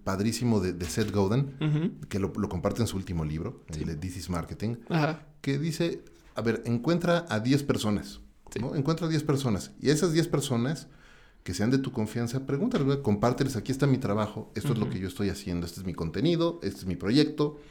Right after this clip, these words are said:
Speaker 2: Claro.
Speaker 1: esto es lo que yo estoy poniendo en, en la mesa". Si esas diez personas te dicen, "Oye, qué bien, y lo quiero compartir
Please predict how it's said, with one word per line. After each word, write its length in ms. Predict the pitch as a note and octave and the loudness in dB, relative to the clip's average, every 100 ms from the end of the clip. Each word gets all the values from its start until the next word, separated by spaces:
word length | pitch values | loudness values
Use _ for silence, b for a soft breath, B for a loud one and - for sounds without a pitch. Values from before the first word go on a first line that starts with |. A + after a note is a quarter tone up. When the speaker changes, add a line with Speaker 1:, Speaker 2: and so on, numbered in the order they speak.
| B | B
Speaker 2:
Claro. 220 | B2 A#2 - | -4 -4 -4
Speaker 1:
esto 240 | G2+ - | -2 2
es 40 | G#2 | 0
lo 80 | |
que 100 | G2+ | 0
yo 100 | F2+ | -4
estoy 160 | F#2 G#2 | -2 -4
poniendo 500 | - F#2+ G2 G2 G2 | -2 0 2 2 2
en, 200 | F#2+ F2 | 0 -2
en 120 | D2+ D#2+ | -2 -2
la 80 | |
mesa". 320 | F2 F2+ - - b b b b b b - | -2 -2 -6 -14 b b b b b b -2
Si 120 | D#3 | 2
esas 220 | E3 F3+ | 4 4
diez 160 | E3 E3 | 2 2
personas 600 | D3+ C3+ C#3 B2+ F2+ - b b b b | 2 2 4 4 2 -6 b b b b
te 140 | - A2 | -4 2
dicen, 420 | C3 C3 B2+ A#2+ | 4 4 2 4
"Oye, 260 | B2 C3+ C3+ | 6 6 6
qué 140 | D#3 D3+ | 2 4
bien, 320 | C#3+ C#3+ C3+ | 6 4 2
y 60 | G2 | 0
lo 160 | G2 | 0
quiero 240 | C3+ D#3+ E3 | 2 2 4
compartir 680 | G2+ G2 F2+ - G#2+ G3 | 0 0 -4 -4 -6 -6